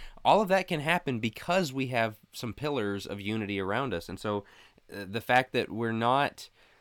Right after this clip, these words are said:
like so many, going, "Well, I guess we gotta re-examine everything because the culture has changed." No, it's, it's very good to have those solid foundations. And as Will said, from everyone from the preachers and elders down to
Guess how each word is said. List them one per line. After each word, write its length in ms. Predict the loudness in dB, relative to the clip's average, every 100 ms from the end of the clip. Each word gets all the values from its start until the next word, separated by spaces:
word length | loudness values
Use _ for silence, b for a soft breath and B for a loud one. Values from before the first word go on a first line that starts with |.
| b
like 240 | 0 0 0
so 220 | -2 0
many, 280 | 0 0 2
going, 220 | 2 2
"Well, 140 | 4
I 80 | 4
guess 220 | 2 -4
we 80 | -2
gotta 120 | -2
re-examine 520 | 0 0 0 0 2
everything 400 | 2 2 0 0
because 500 | -2 -4 -4 -6 -12 -14
the 60 |
culture 380 | -8 -6 -6 -4
has 140 | -6 -4
changed." 480 | -2 0 -2 -8 -16
No, 360 | -8 -4 -2
it's, 320 | -2 -4 -8 -10
it's 180 | -10
very 320 | -4 -2 0 -2
good 360 | -2 -2 -2
to 80 | -2
have 180 | -2 -2
those 380 | -2 -4 -6 -12 b b
solid 540 | -12 0 2 4 2 -2
foundations. 580 | -4 -2 0 -2 -2 -2
And 100 | -2
as 120 | 0
Will 180 | 0 0
said, 320 | 0 0 0 b b _
from 100 | 0
everyone 300 | 2 2 0
from 140 | -4
the 40 | -4
preachers 400 | -4 -4 -4 -2
and 80 |
elders 380 | 0 2 0 -2
down 340 | 2 2 2 -2
to 340 | -4 -2 -4